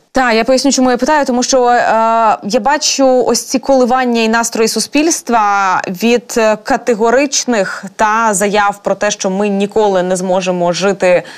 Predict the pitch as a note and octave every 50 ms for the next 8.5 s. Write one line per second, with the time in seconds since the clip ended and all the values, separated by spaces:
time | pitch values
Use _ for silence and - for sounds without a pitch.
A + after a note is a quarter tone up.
0 | - - - - _ - - F#2 A#2 D3 D3+ D#3 D#3+ E3 E3+ F3+ G#3+ B3 - A#3+
1 | A3+ A3 G#3+ G3+ G3 G3 F#3 F3+ F3 - - A3+ A3 G#3 G3 F#3 - - - G3
2 | F#3+ F3+ E3 E3+ F#3 G3 F#3+ F#3+ F#3 F#3 F#3 F3+ F3+ F3+ F3 F3+ - - - G#3+
3 | G#3 G3+ A3 G3+ - A3+ G3 F#3+ F#3+ F#3+ - G3 F#3 F#3 - - G3 F3+ - -
4 | F#3 G#3+ B3 D4+ D4+ C4 A#3+ A3 G#3 G3 - - - - - - F#3 F3+ B3+ C4+
5 | B3 A#3 A3+ G#3+ A#3 B3+ C#4 C#4+ C4+ C#4 B3+ A3+ A3 G#3 G#3 - G#3+ G3 G3 G#3
6 | A3 A3+ A3 G#3+ G#3+ G3+ G3 G3 F#3+ F#3 F#3 F#3 F#3 F#3 _ - G3 G3 A3 F#3
7 | A3+ A3 - A3 G3+ G3 - F#3+ F#3 - - G#3 G3+ - - G3+ F#3 F3 F#3 G3
8 | F#3 G3 G3+ G3 F#3+ F#3 - - - F#3